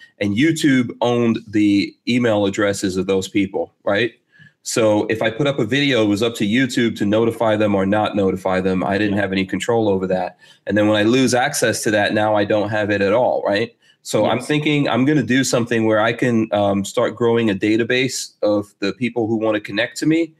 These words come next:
Speaker 1: And that way I will be, when things happen, so if something happens with this channel or on Facebook or Instagram or Twitter or Patreon, anywhere else that we're, that we're on, I would be able to communicate with, with, uh, with folks.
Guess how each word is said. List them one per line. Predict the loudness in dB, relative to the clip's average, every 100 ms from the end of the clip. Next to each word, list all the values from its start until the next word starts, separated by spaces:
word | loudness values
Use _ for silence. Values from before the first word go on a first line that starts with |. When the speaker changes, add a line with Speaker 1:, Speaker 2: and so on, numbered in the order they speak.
| _ -20 _ -4
Speaker 1:
And | 0 2 2 2
that | 2 2 2
way | 2 2
I | 2 2
will | 0 2
be, | 2 2 2
when | -2
things | -2 -2 -2
happen, | -2 -4 0 -2 -2
so | -2 0 0 0
if | -2 -2
something | -4 -4 -2
happens | -2 -4 -6
with | -4
this | -2 -2
channel | 0 0 2 2
or | 2 0 -2
on |
Facebook | -2 -4 -4 -4 -4 -2
or | -2 -4 -4 _ _ _
Instagram | -2 -2 0 0 2 2
or | 0
Twitter | -2 0 2 2 0 -2 -10 -20 -8
or | -2 0 0
Patreon, | 0 -2 0 0 2 2 2
anywhere | 0 2 2 2
else | 0 0
that | -2 0
we're, | 2 2 0 0
that | -2
we're | 0 0 0
on, | 2 2 0 0
I | -2
would | 0 0 0
be | 0
able | 2 0
to |
communicate | -2 -4 -2 -2 -4
with, | -4 -6
with, | -4 -4 -2
uh, | 0 0 -4 _ _ _
with | -8
folks. | -2 0 0 -4